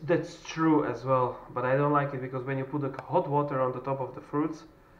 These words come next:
it, what happens? It will hap-, actually happen that you will kill the, all vitamins and everything what is good inside. It's basically like you will put straight hot water on, and so it, you will kill it. So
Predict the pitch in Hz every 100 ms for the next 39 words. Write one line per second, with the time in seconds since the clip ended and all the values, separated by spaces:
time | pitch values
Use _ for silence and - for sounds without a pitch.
0 | - - - 123 135 131 143 123 127 117
1 | 110 117 123 127 127 - - 131 - 123
2 | 127 135 127 120 123 120 - 143 135 131
3 | - 131 135 127 120 123 120 123 117 -
4 | 120 120 123 120 120 120 117 127 123 117
5 | 120 - 101 95 - - - 120 123 127
6 | 139 135 123 117 117 120 120 117 - -
7 | - - - - _ _ _ _ - 139
8 | - - - 135 139 117 131 127 127 123
9 | 120 120 - 123 - 123 123 - 123 120
10 | - 127 110 101 - - - - - -
11 | - - - 143 139 131 131 127